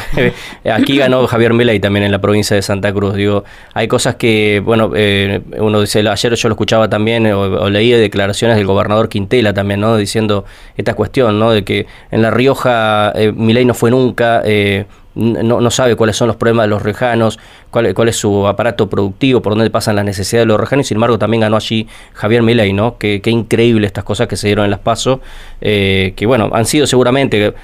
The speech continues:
habrá un, un voto así bronca, un voto de desilusión, un voto castigo, lo que sea, pero evidentemente, digo, eh, mucha gente ha votado un, un, una, una cuestión que claramente lo, lo podría perjudicar en caso de que termine concretándose el veintidós de octubre, ¿no?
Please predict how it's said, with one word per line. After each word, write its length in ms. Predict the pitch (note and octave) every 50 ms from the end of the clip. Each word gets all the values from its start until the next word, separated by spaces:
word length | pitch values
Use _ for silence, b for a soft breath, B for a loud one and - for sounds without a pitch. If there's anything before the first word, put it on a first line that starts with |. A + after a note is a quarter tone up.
| B B B
habrá 280 | - A2 B2 C3+ C3 A#2
un, 80 | A2+
un 420 | A2 A2 F#2+ G#2 A2 G#2+ G#2 G#2 F#2+
voto 240 | A#2+ B2+ - -
así 200 | G#2+ - - A2+
bronca, 420 | G#2 A2 A2+ - C3+ C3+ C3 - G#2+
un 80 | G#2
voto 240 | G2 A2 A2 - A2
de 60 | G#2
desilusión, 580 | G2+ G2+ - - G2 F#2+ F#2+ - - C3 C3 B2+
un 120 | A2+ G#2+
voto 360 | G2 G#2+ - - G#2 G#2 F#2 B B B B B B
castigo, 440 | - - - - C#3 C#3 C#3 B2 A2+
lo 100 | A2 G#2
que 80 | G#2+
sea, 240 | - - B2 C3+ C3
pero 180 | - A2+ G#2+ G#2
evidentemente, 600 | G#2 G2+ G#2+ A#2 B2 A#2+ A2 A2 A#2+ B2+ B2 A#2+
digo, 280 | A2+ A2+ A2+ G#2+ G#2 B B B B B B B B
eh, 400 | - - G2+ G2+ G2+ G2+ G2 F#2+
mucha 580 | G2 F#2+ F#2+ F#2+ F#2+ F#2 F2+ G2+ A2+ A2+ - G#2+
gente 260 | - C3 B2 - A2+
ha 80 | G#2+ G#2
votado 420 | G#2+ G#2+ - B2 B2 B2 A#2 A2+ A2+
un, 640 | - A2+ G#2+ G#2+ G#2+ F#2+ - G#2+ G#2+ G#2 G#2 G2 -
un, 80 | - G#2+
una, 400 | G#2+ A2 A2 G#2+ G2+ G2+ G2+ G2+ -
una 180 | - - A2+ A2
cuestión 280 | - G#2+ - - E3+
que 180 | D#3 - A#2 G2+ - B B B B B B -
claramente 540 | - D3 D#3+ D3+ C3+ B2+ C#3+ D3+ C#3+ C3 A#2+
lo, 120 | G#2+ G#2 -
lo 120 | A2+ G#2+
podría 260 | G2 G#2+ A2 A#2+ C3+ B2+
perjudicar 500 | B2+ A2+ - - G#2+ G#2 G#2 - B2+ C3+
en 80 | A2+
caso 240 | F#2 B2 A2+ - -
de 60 | A2
que 100 | - G2+
termine 300 | F#2+ G2+ G#2 G#2+ A#2+ A#2+
concretándose 600 | - A2+ G#2 - G2+ F#2+ A2+ A2+ A2+ G2+ - - G#2+
el 120 | G2+ G2
veintidós 320 | G2 F#2+ F#2+ G#2 A2+ G#2+
de 40 | G#2
octubre, 320 | F#2+ - - C#3+ A2+ G2+ G2
¿no? 200 | G2+ B2 D#3